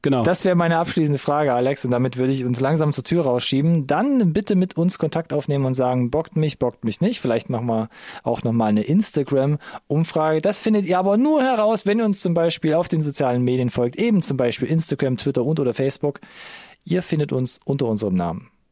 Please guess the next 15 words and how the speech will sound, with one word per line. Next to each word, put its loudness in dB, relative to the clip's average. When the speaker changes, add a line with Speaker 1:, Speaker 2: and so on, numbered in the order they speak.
Speaker 1:
N 0
S 0
R -2
T 0
Podcast. -2
Speaker 2:
Bitte 0
gern 2
auch 0
überall 2
als 0
Tattoo -2
den 2
gleichnamigen 0
Hashtag 0
verwenden. -2